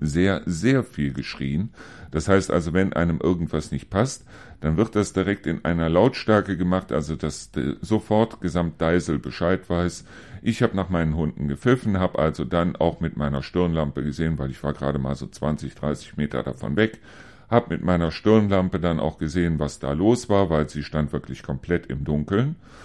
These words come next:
Und sie riss also ihren Hund hin und her und hin und her, trat dann nach meinen Hunden, erwischte wohl auch Rana.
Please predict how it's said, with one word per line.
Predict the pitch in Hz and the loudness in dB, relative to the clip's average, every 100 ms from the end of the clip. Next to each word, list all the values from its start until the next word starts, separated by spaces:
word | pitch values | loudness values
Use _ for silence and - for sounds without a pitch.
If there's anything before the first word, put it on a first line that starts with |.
| - - - - - - - | -20 -20 -20 -20 -20 0 8
Und | 110 107 - | 8 8 2
sie | 95 98 123 | 0 4 6
riss | 117 131 - | 6 4 4
also | - 101 90 | 4 4 4
ihren | 82 92 87 87 | 2 2 2 4
Hund | 113 139 135 | 4 4 2
hin | 110 113 107 | 4 4 4
und | 85 80 | 0 0
her | 101 107 107 | 2 4 4
und | - 80 | 2 -2
hin | 87 98 95 | 0 2 2
und | - 76 - | 0 -2 2
her, | 104 110 110 | 4 4 2
trat | - 82 101 117 - - | -2 2 4 4 -2 0
dann | 95 87 | 2 2
nach | 73 | 0
meinen | 80 90 101 101 | 2 2 2 2
Hunden, | 101 107 107 98 | 4 2 2 0
erwischte | 104 71 87 - - 80 | 0 2 0 0 -4 0
wohl | 78 - | 0 0
auch | 73 - 80 | -2 -2 0
Rana. | 85 107 131 147 | 2 4 2 0